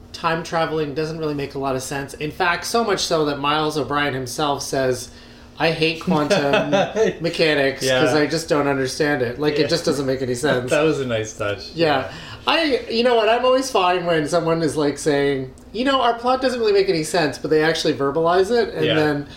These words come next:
Speaker 1: that's fine, you know, if you ever get into that issue. And I generally found that the plotting was good, it, and the revelation of each situation was
Speaker 2: Mm-hmm.
Speaker 1: good.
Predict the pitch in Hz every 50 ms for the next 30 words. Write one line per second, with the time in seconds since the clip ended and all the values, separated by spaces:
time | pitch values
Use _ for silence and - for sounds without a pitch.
0 | - - - - 190 190 - - - 139 135 127 127 127 120 135 147 147 143 143
1 | 147 160 - 143 175 180 170 156 139 147 131 120 - 139 127 127 - - - -
2 | 127 - - 127 117 117 117 - - - - - - - - - - - - -
3 | 208 240 277 240 311 330 339 359 349 320 - - 190 175 185 202 208 208 190 185
4 | 170 - - - 175 170 160 147 - - - - 165 160 170 185 202 208 190 175
5 | 151 - - - 160 160 165 170 180 180 180 - 151 156 147 - - - - -
6 | - - 180 175 175 170 165 160 147 156 151 147 143 139 127 165 185 196 196 175
7 | 160 156 156 - - 165 165 151 131 123 131 147 147 - - - - - - -
8 | - - - - - - 180 - - 156 135 139 143 - - 156 147 147 135 120
9 | 123 151 147 143 143 143 135 -